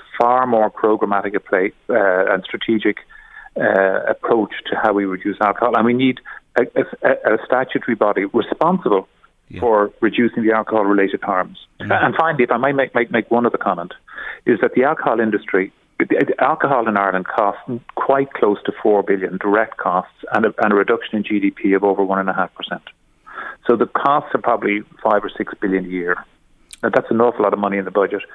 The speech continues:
Speaker 1: One in ten, um, euros in healthcare is spent on alcohol. Now,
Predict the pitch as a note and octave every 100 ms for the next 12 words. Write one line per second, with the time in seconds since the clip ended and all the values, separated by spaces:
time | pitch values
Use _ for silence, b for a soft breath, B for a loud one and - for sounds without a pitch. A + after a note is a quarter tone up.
0 | B B B2 C3+ C3+ G#2 - C3+ C3 A#2+
1 | A#2 B B B B B B A#2+ G#2+ G2
2 | F#2+ G2+ - - G#2+ G2+ G2 F#2+ G#2 -
3 | G#2+ G2+ - G2+ F#2 F#2+ - - G2+ F#2+
4 | - _ _ _ _ _ - G2 F#2+ F#2+
5 | - - G2+ F#2 - F2+ E2 - B B
6 | B _ G#2 G#2